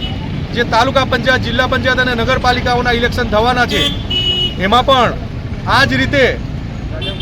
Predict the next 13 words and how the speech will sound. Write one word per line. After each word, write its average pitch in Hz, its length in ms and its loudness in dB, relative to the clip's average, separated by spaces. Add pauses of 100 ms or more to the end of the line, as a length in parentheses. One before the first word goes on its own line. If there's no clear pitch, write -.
કોંગ્રેસ 269 440 4
અને 247 140 2
આમ 262 220 2
આદમી 254 200 2
પાર્ટીનો 247 640 2 (520)
સફાયો, 247 340 6
અ, 247 260 2
થવાનો 254 440 2
છે, 269 100 -2
એ 262 100 2
પણ 269 180 0
આ, 240 280 4
આ 254 380 2